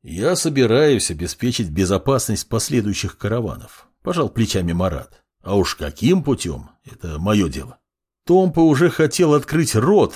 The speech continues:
чтобы выдать очередную гневную тираду, однако вместо этого он его закрыл, поджал губы и произнес ледяным голосом: «Если вы собираетесь гоняться за ним по горам,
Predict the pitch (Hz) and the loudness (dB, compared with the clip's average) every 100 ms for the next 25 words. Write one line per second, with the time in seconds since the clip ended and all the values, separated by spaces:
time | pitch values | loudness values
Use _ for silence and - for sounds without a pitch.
0 | - - 82 87 90 95 87 - 73 98 | -12 -12 -8 -6 -4 -4 -4 -6 -4 -4
1 | 90 73 92 135 110 82 87 107 80 87 | -4 -2 2 4 4 2 2 2 2 -2
2 | 85 - 139 185 170 131 - 90 101 175 | 0 0 4 4 2 -2 -4 -6 -2 -2
3 | 185 180 120 110 175 - - 151 175 151 | 0 -2 -2 -2 -2 -2 0 0 0 -2
4 | 139 - 143 135 120 107 78 85 - 170 | -4 -2 -2 0 0 -2 -2 -8 -4 -4
5 | 185 - _ - 175 90 78 71 110 175 | -4 -10 _ -4 -2 -2 -4 -4 -2 -2
6 | 151 147 185 185 101 92 73 98 110 - | 0 -2 -4 -4 -2 -2 -2 -4 -4 -6
7 | - 110 113 92 92 90 80 76 64 - | -4 -2 0 0 0 -2 -4 -6 -6 -12
8 | - _ _ _ _ _ 73 90 107 113 | -14 _ _ _ _ _ -12 -8 -6 -6
9 | 107 107 101 107 101 95 - 92 87 104 | -6 -4 -4 -2 -2 -2 -4 -10 -6 -4
10 | 104 87 - 85 92 92 80 85 80 87 | -2 -4 -6 -6 -4 -2 -2 -6 -6 -4
11 | 147 160 | -4 -6